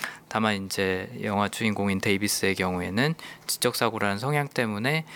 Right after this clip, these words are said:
평소에도 굉장히 거리가 멀었던 거죠. 어떻게 보면은 가장 중심에 있지만 가장 멀리 있었던 사람, 가장 현실과, 어, 단절이 되어 있던 사람이라고 볼 수 있고,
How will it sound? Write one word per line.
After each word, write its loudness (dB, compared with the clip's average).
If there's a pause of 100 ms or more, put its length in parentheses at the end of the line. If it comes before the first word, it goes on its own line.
(200)
평소에도 4 (680)
굉장히 2 (420)
거리가 2
멀었던 2
거죠. 0
어떻게 0
보면은 0 (260)
가장 4
중심에 2
있지만 0
가장 0
멀리 6
있었던 -2
사람, -6 (460)
가장 2
현실과, 2 (420)
어, -4
단절이 2
되어 0
있던 -6
사람이라고 -4
볼 -4
수 2
있고, 0